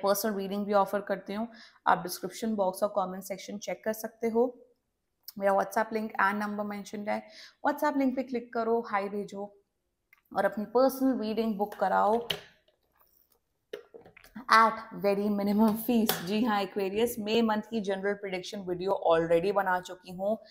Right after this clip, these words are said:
the link description box में मेंशन्ड है। ज़रूर चेक करिए कि आपका मई मंथ में क्या-क्या चीज़ें फोल्ड होते हुए दिख रही है आपकी पर्सनल, प्रोफेशनल, फैमिली लाइफ में। ओके, let's get started, uh, Aquarius। अपने पर्सन को अपने माइंड में रखिए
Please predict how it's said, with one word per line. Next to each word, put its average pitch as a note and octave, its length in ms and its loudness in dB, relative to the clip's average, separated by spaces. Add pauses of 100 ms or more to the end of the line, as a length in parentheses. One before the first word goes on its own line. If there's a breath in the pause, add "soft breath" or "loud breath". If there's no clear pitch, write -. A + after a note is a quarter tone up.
(360 loud breath)
the F#3+ 140 2
link A3+ 280 0
description A3 640 -4
box G3 280 2
में G#3 60 -6
मेंशन्ड G3 440 -6
है। A#3 180 -2 (280 loud breath)
ज़रूर G3+ 520 8
चेक B3 300 2
करिए A#3+ 300 4
कि A#3+ 120 0
आपका A3 280 6
मई G#3 240 0
मंथ G#3 220 0 (120)
में A3 100 -4
क्या-क्या G3 400 4
चीज़ें G3 360 -2
फोल्ड F#3+ 320 0
होते F#3+ 240 -2
हुए F#3 160 0
दिख F3+ 220 -6
रही F#3+ 100 -4
है G3 60 0
आपकी F#3 240 -2
पर्सनल, F3 420 0
प्रोफेशनल, F3+ 560 -6
फैमिली E3+ 540 -2 (340 soft breath)
लाइफ D#3+ 320 2
में। D3 240 -8
ओके, F3+ 320 2 (400 loud breath)
let's F3+ 280 0
get F#3+ 80 0
started, F#3+ 600 2 (240)
uh, E3+ 400 0
Aquarius। F#3 520 -2
अपने - 220 -10
पर्सन F#3 380 -2
को G3 120 -6
अपने F#3 200 -10
माइंड F3 260 -6
में G#3 120 -4
रखिए G#3+ 480 -2